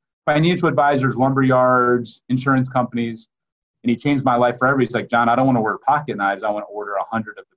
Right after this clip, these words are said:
paring knives." And I'm like, "Paul, these are all C E Os of million and billion dollar companies. Why would you give them a kitchen tool?" And he said, "John, in forty years in business, the reason I have more deal flow, access, referrals, opportunity is I found out one simple truth.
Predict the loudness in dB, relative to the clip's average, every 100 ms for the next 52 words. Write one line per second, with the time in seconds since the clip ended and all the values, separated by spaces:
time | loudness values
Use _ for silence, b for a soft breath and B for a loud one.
0 | _ -4 -4 -4 -8 -8 -10 _ _ _
1 | _ _ _ _ _ _ _ -2 -2 -2
2 | -4 -2 0 -2 -10 _ -4 -2 2 0
3 | -2 0 2 2 2 0 0 2 2 2
4 | 0 0 2 2 0 0 -2 -4 -2 0
5 | 0 0 -2 -2 -2 -4 -2 -2 -2 -4
6 | -12 -20 _ _ _ _ _ _ _ _
7 | _ -8 -4 -2 -4 0 2 2 0 -4
8 | 0 2 4 2 2 2 2 2 2 -2
9 | 0 0 0 2 0 0 0 -2 -2 0
10 | 0 0 0 2 0 0 0 -2 -2 -2
11 | -2 -4 -8 -2 2 2 2 0 0 -2
12 | -2 -6 0 0 2 -2 0 0 2 0
13 | 0 -2 -4 -2 -4 -6 -8 -8 -8 -10